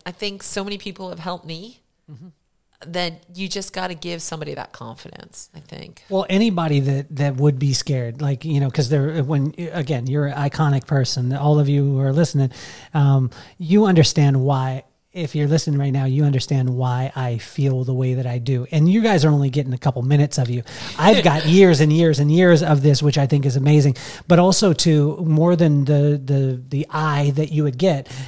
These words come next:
Speaker 2: you're gonna get the care and love. And I've got these, uh, I've got this at times. I've,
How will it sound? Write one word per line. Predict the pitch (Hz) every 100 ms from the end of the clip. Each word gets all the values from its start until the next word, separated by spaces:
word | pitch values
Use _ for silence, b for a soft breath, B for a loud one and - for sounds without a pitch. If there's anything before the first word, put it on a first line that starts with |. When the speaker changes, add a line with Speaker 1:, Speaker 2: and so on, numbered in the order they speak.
| B
Speaker 2:
you're | 165
gonna | 220 240
get | 214
the | 175
care | - 180 165
and | 147
love. | 143 135 131
And | 147
I've | 151
got | 160 170 -
these, | 151 123 - 160
uh, | 139 139 165 185
I've | 165 151
got | 185 170
this | 160 127 - -
at | 147
times. | - 151 135 127
I've, | - 180